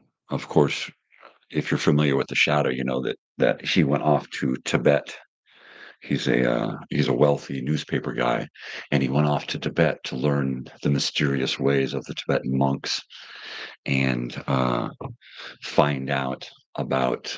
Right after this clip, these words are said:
um, mental telepathy and mind reading and mesmerism and that kind of stuff.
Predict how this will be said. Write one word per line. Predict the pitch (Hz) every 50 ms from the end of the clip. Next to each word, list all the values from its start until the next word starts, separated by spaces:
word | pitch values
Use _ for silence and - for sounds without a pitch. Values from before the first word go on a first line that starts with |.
| - -
um, | 131 127 127 120 - 57 57 - - - _ _ _ _ _ _ _ _ _ _ _ _ _ _ _ _ _ _ _ _ _ -
mental | 90 85 80 76 - 80
telepathy | 73 - - 71 71 71 - - 71 - - 71 71 69 67
and | 65 64
mind | 67 67 69 69 67 67 64
reading | 62 69 69 67 65 67 67 67 65 62
and | 62 64 67
mesmerism | 69 76 76 73 - 67 67 67 65 65 62 69 69 65 65
and | 67 64
that | 67 69 - -
kind | - 67 64
of | 62
stuff. | - - - - 60 -